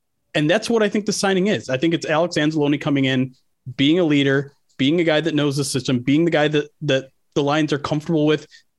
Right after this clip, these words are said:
If in a pinch he has to start, but also not committing to a guy long enough where it's like,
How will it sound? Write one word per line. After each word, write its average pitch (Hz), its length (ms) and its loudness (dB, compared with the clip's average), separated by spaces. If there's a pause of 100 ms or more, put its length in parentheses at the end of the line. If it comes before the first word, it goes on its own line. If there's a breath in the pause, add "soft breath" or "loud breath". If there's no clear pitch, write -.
(100)
If 165 240 -2
in 170 140 2
a 170 40 0
pinch 180 280 -2
he 180 100 -2
has 156 200 -2
to 151 60 0
start, 151 440 -2 (480)
but 180 100 0
also 247 220 0
not 214 260 0
committing 196 400 0
to 175 160 -2
a - 20 0
guy 151 200 0
long 151 260 0
enough 160 220 -2
where 156 100 0
it's 147 140 -6
like, 139 260 -2